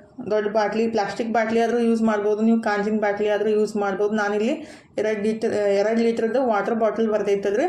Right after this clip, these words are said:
ಆ, ಬಿಸ್ಲರಿದು, ಅದನ್ನ ತೊಗೊಂಡಿದ್ದೀನಿ. ಆ, ಸ್ವಚ್ಛ ತೊಳೆದ್ಬಿಟ್ಟು ಈಗ, ಹ್ಮ್, ಇದನ್ನೆಲ್ಲ ದ್ರಾಕ್ಷಿ ಜ್ಯೂಸನ್ನ ಇದಕ್ಕೆ ಹಾಕಿ ಇಟ್ಕೊಂಡ್ಬಿಡ್ತೀನಿ ರೀ. ಫ್ರಿಜ್ ಒಳಗೆ ಇಟ್ಕೊಂಡ್ಬಿಟ್ರೆ ನೀವು ಆರು ತಿಂಗಳ ತನಕ ಆರಾಮ್ಸ್ರಿ, ಹ್ಮ್, ಯೂಸ್ ಮಾಡ್ಬೋದು ನೋಡ್ರಿ. ಮತ್ತು ಇದು ದೇಹಕ್ಕೂ ತಂಪನು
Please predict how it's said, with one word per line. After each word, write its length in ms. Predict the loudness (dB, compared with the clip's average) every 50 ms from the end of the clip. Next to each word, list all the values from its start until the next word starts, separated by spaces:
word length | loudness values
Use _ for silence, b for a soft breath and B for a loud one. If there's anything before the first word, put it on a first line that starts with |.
| -2 -6 B B B B B B _ -6 -4
ಆ, 40 | -2
ಬಿಸ್ಲರಿದು, 580 | -2 -2 0 0 2 2 2 2 2 2 0 -2
ಅದನ್ನ 420 | -2 -2 -4 -2 0 0 -2 0
ತೊಗೊಂಡಿದ್ದೀನಿ. 600 | -2 -2 -2 0 0 2 0 2 2 0 -2 0 -2 -2
ಆ, 40 | -2
ಸ್ವಚ್ಛ 220 | -2 -4 -2 -4 -2 -2
ತೊಳೆದ್ಬಿಟ್ಟು 720 | 0 0 0 0 0 -2 -4 -2 0 -2 -2 -2 -4 B B B B B B -6
ಈಗ, 220 | -4 -4 -2 0
ಹ್ಮ್, 420 | 0 0 2 2 0 0 -2 -2 -4 -14 -20 -20 -20 -20 -20 b b b b b b -4
ಇದನ್ನೆಲ್ಲ 280 | -2 0 2 2 4 4 2
ದ್ರಾಕ್ಷಿ 360 | 2 0 0 0 -2 -2 -2
ಜ್ಯೂಸನ್ನ 340 | -2 0 0 -2 0 0 0
ಇದಕ್ಕೆ 340 | 0 0 0 -2 -2 -2 -2
ಹಾಕಿ 220 | -2 -2 0 0
ಇಟ್ಕೊಂಡ್ಬಿಡ್ತೀನಿ 680 | 0 0 0 0 0 0 0 0 0 -2 -2 -2 0 0
ರೀ. 80 | 0 0
ಫ್ರಿಜ್ 320 | 0 0 0 0 2 2
ಒಳಗೆ 200 | 2 2 2 2
ಇಟ್ಕೊಂಡ್ಬಿಟ್ರೆ 500 | -2 -2 0 2 2 2 2 0 0 0
ನೀವು 160 | 0 0 0
ಆರು 280 | 0 2 0 0 0 0
ತಿಂಗಳ 200 | 0 0 0 0
ತನಕ 260 | 0 0 -2 -2 0
ಆರಾಮ್ಸ್ರಿ, 600 | -2 0 0 0 0 2 2 0 0 0 2 0
ಹ್ಮ್, 1080 | 0 0 -4 -10 -12 -18 -20 -20 -10 -6 -4 -2 -2 -2 -2 -2 -4 -4 -6 -6 -4 -2
ಯೂಸ್ 220 | 0 0 2 2
ಮಾಡ್ಬೋದು 440 | 2 2 2 2 2 0 0 2 2
ನೋಡ್ರಿ. 280 | 2 0 2 2 0 0
ಮತ್ತು 320 | 0 0 -2 -2 0 0
ಇದು 240 | 0 0 0 0 0
ದೇಹಕ್ಕೂ 340 | 0 0 0 0 -2 0 -2
ತಂಪನು 580 | -2 0 0 0 0 2 2 0 0 2 2